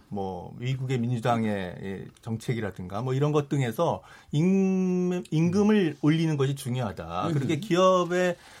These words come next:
Speaker 1: 규제 완화하고 기업의 이윤 증가해서 투자 증가시키고 그런 식의 경제 성장 정책을 해봤는데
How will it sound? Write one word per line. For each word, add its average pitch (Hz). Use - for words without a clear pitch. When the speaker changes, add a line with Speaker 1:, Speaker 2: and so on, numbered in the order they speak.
Speaker 1:
규제 147
완화하고 156
기업의 151
이윤 143
증가해서 143
투자 165
증가시키고 139
그런 160
식의 -
경제 139
성장 151
정책을 143
해봤는데 117